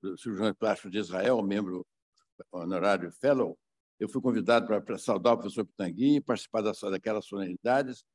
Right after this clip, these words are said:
Não estão vendo aqui na, na, na, no jantar de, do, do evento, o professor Pitangui, quando a dona Marilu, que nos deixou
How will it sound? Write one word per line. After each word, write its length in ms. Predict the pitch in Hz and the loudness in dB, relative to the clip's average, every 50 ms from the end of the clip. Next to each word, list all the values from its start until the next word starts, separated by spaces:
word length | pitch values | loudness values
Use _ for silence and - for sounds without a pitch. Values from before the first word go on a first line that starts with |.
| _ _ - | _ _ -8
Não 60 | 123 | -4
estão 200 | 101 135 123 110 | 0 2 2 2
vendo 200 | 98 120 113 107 | 4 2 2 2
aqui 180 | 101 - 117 110 | 0 -2 -2 -2
na, 280 | 104 104 95 90 82 - _ _ _ _ | -2 0 0 -2 -4 -6 _ _ _ _
na, 140 | - 98 90 | -8 -6 -4
na, 180 | 95 95 90 87 92 - 90 87 | -2 -4 -4 -4 -6 -10 -12 -8
no 180 | 87 98 95 - | -4 -4 -4 -4
jantar 400 | 98 98 90 - 110 110 104 95 | -4 -4 -4 0 0 0 0 0
de, 380 | - - 82 85 87 98 - _ _ - 87 87 - | -2 -8 -14 -14 -14 -16 -16 _ _ -14 -14 -14 -12
do, 140 | 82 82 82 - _ 80 _ _ _ _ _ _ - | -10 -12 -12 -12 _ -20 _ _ _ _ _ _ -4
do 80 | 90 | -2
evento, 420 | 87 82 85 123 135 123 127 - - | -2 0 2 2 2 2 0 -6 -18
o 360 | _ _ _ _ _ _ - | _ _ _ _ _ _ -8
professor 220 | 110 92 113 110 | -8 -4 -4 -6
Pitangui, 360 | - - 101 87 87 120 120 | -4 -4 -6 -4 -2 -2 -4
quando 180 | 120 107 104 95 | -2 -2 -2 -2
a 20 | |
dona 140 | 95 98 104 | 0 0 2
Marilu, 400 | 95 95 92 92 95 113 123 117 | 2 2 2 2 2 2 0 0
que 80 | - 107 | 0 0
nos 200 | 98 95 98 95 | -2 -2 -2 -2
deixou 540 | 95 90 85 - - 117 110 110 101 - | -2 -2 -2 -4 -4 -2 0 0 -2 -2